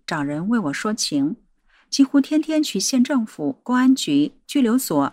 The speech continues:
找他们要人，跟他们理论，要求放我回家。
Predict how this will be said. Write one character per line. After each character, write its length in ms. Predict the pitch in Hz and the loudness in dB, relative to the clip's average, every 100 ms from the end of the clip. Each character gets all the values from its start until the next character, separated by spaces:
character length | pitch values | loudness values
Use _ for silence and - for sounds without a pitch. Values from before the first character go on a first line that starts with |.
| _ | _
找 160 | - 135 | -10 -8
他 160 | - 175 | -6 -4
们 140 | 196 | -2
要 180 | 254 190 | 0 -2
人， 320 | 143 131 165 _ _ - | -2 -4 -4 _ _ 0
跟 160 | 269 | 2
他 140 | 269 277 | 4 2
们 160 | 277 | 2
理 120 | 196 | 0
论， 300 | - 185 185 - _ _ _ _ - | -4 -4 -4 -6 _ _ _ _ -4
要 160 | 196 | -2
求 280 | 185 165 147 | -2 -4 -6
放 220 | - 202 131 | -4 -6 -6
我 60 | |
回 220 | - 139 | -6 -4
家。 320 | 135 180 175 | -4 -4 -8